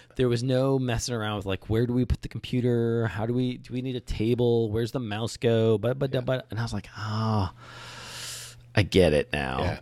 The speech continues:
Speaker 1: Like, I understand why this is a good thing to have in the arsenal, because it was super sweet to just hang it up, turn it on, and
Speaker 2: Mm-hmm.
Speaker 1: everything is ready to go. Like,
Speaker 2: Yeah.
Speaker 1: yes, nobody, nobody was surprised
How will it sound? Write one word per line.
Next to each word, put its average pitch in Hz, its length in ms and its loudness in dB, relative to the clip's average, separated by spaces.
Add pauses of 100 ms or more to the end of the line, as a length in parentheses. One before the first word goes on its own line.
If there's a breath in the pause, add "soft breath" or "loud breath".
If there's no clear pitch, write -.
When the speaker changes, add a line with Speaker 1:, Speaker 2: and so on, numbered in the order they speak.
Speaker 1:
Like, 90 180 0
I 85 140 0
understand 95 420 2
why 82 140 2
this 82 200 0
is 80 120 -2
a 82 80 2
good 80 260 0
thing 78 200 -2
to 69 80 -4
have 69 480 -4
in 85 140 0
the 76 120 0
arsenal, 67 580 -4
because 80 360 -4
it 101 160 2
was 101 160 0
super 98 420 2
sweet 92 280 0
to 73 60 -8
just - 200 -4
hang 98 320 0
it 117 80 6
up, 95 220 4 (380)
turn 92 300 -4
it 107 100 2
on, 90 360 2 (100)
and 90 120 -2
Speaker 2:
Mm-hmm. - 160 -6
Speaker 1:
everything 92 520 4
is 80 120 0
ready 82 220 0
to 78 100 0
go. 67 320 -4 (280)
Like, 80 220 -4 (140)
Speaker 2:
Yeah. 82 180 -8
Speaker 1:
yes, 98 380 2
nobody, 113 400 4 (260)
nobody 117 500 0
was 104 200 -2
surprised 139 680 -2